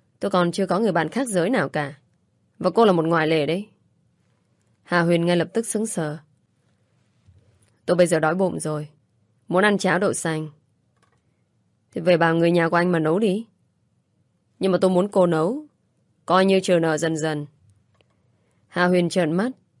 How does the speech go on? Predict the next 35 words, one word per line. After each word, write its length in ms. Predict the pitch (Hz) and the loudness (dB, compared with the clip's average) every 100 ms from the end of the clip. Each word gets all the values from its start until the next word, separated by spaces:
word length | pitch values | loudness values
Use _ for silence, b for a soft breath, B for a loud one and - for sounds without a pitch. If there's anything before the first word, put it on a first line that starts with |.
| _ _ | _ _
rất 200 | 160 202 | -4 -2
muốn 220 | 185 170 | 0 -2
đập 120 | 208 - | -2 -4
bàn. 340 | 156 151 143 - _ _ _ _ _ | -4 -4 -8 -12 _ _ _ _ _
Liếc 220 | - 269 277 | -2 0 0
thấy 120 | 180 | -2
cô 100 | 202 | 0
nhân 200 | 185 175 | 0 0
viên 200 | 170 165 | 0 -2
quán 220 | 165 170 | -4 -4
cà 160 | 196 165 | -4 -4
phê 200 | 165 160 | -2 -2
đang 200 | 165 165 | -2 -2
nhìn 240 | 160 151 | -2 -2
mình 260 | 156 151 - | -4 -4 -6
bằng 200 | 165 165 | -4 -2
ánh 160 | 151 190 | -2 -4
mắt 120 | 269 | -2
lạ 180 | 190 151 | -2 -2
lùng. 300 | 151 151 147 - _ _ _ _ | -4 -6 -8 -14 _ _ _ _
Cô 100 | 226 | -2
bỏ 180 | 185 156 | 0 -2
ngay 180 | 160 160 | -2 -4
suy 180 | - 156 | -4 -4
nghĩ 160 | 156 | -4
đó. 320 | 156 143 208 - _ _ _ _ _ _ _ _ _ _ _ _ _ _ - | -6 -10 -12 -16 _ _ _ _ _ _ _ _ _ _ _ _ _ _ -6
Anh 140 | 190 | -4
đang 180 | 175 170 | -2 -2
đùa 180 | 156 139 | -2 -2
với 100 | 160 | -4
tôi 240 | 165 143 | -4 -6
á? 100 | 160 - _ _ _ _ _ _ _ _ _ _ _ _ | -12 -16 _ _ _ _ _ _ _ _ _ _ _ _
Tuyệt 220 | - 185 185 | -2 -2 2
đối 180 | 175 | 2
không. 400 | 220 208 180 202 | 2 -2 -4 -6